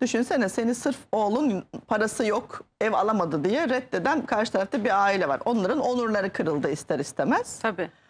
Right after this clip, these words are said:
Speaker 1: Ee, onlara annelerin kendini kandırılmış gibi hissetmelerinden dolayı çektikleri rahatsızlığı dile getirmemiz lazım.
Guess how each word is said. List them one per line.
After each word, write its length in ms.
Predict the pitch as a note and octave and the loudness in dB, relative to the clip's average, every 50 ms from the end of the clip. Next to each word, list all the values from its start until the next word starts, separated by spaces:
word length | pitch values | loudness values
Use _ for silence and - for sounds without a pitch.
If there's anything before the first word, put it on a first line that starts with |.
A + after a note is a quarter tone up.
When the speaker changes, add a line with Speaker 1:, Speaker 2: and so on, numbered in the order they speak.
| _ _ _ _ - - | _ _ _ _ -4 -2
Speaker 1:
Ee, 200 | - A3 A3 G#3 - | 0 0 0 0 0
onlara 640 | B3 D#4 F#4+ G#4 G#4+ F#4+ F4 A#3 F#3+ F#3+ A#3 - - - _ | -2 -2 0 0 0 0 2 2 2 2 2 0 -2 -4 _
annelerin 680 | - - A#3+ B3+ C4+ D4 D4 F4 E4 D4+ F#4 A4+ A4+ - | 2 2 4 4 4 4 2 2 2 0 0 -2 -4 -4
kendini 400 | - D#4 D4 C#4+ C#4 C#4+ D4 F#4 | -2 0 2 2 2 2 0 0
kandırılmış 680 | - B3 B3 B3 A#3+ A3+ A#3+ B3 C4 C4 D4 F#4 F#4 - | 2 2 2 4 4 4 4 2 2 2 0 0 -2 -2
gibi 260 | - - A3 C4 B3+ | -2 -2 -2 0 0
hissetmelerinden 1200 | - - A#3 - - - B3+ B3+ - - A3+ A#3+ A3 B3 A#3 B3+ B3 B3+ B3 C4+ C4 B3+ B3+ A3 | 0 0 -2 0 0 -2 -2 -2 -2 -2 0 0 0 0 0 2 2 4 4 4 4 4 4 2
dolayı 480 | G#3 G#3 G3 G3 G3 G#3 B3 E4+ F#4+ - - - - _ _ _ | 2 2 2 2 2 2 2 0 0 -2 -6 -10 -18 _ _ _
çektikleri 720 | - D4 C#4 C4+ - - - C#4 - - - D4 E4 F#4 A#3 | 0 0 0 0 -2 -4 -4 -4 -2 -2 0 2 2 2 2
rahatsızlığı 800 | B3 B3 A#3 C4+ B3+ C4 - - B3+ A#3+ A#3 G#3 A#3+ B3 A3 | 0 0 0 0 -2 -2 -2 -2 0 0 2 2 0 0 0
dile 160 | F#3 F3+ E3 D#3+ | 0 0 0 0
getirmemiz 680 | D3 D3+ D3 - - C#3+ - D3+ B2 A#2 - - - | -2 -2 -4 -4 -6 -4 -2 0 -2 -2 -2 -2 -2
lazım. 300 | F#2 D2 - - - | 0 0 0 -2 -6